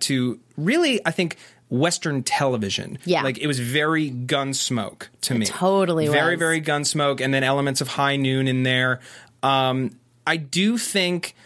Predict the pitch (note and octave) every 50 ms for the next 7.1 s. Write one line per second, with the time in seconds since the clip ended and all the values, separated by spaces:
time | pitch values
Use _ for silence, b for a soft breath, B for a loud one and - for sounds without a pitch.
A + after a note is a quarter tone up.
0 | B B B B - C#3+ C#3 D#3+ D3+ C#3 - D3 C#3 C#3+ D3+ E3+ E3 E3 - -
1 | - - E3+ D#3+ D3+ D3 - - - - - D3+ C#3 - - - - E3 E3 F3
2 | F#3+ G#3 G#3+ A#3+ A3+ - - - - _ _ _ - F3 F3+ F#3 F#3 F3 E3+ -
3 | F3+ E3+ E3+ F3+ F3 - G3 F#3+ G3 F#3 F3+ B B B _ - - - - -
4 | F3 D#3+ D#3 D3+ D#3 D#3 D3 D3 C3 - - _ _ _ _ _ _ C#3+ C#3 -
5 | - - - - D3+ D3+ C#3+ C#3 - - - C#3+ C#3 C3+ A#2 B2+ C3+ B2+ A#2+ C3
6 | C3 C#3 C#3+ - - - _ - - C#3 B2+ A#2+ G#2+ G#2 A2 A#2+ A#2+ B2+ C3 D3+
7 | G3 B3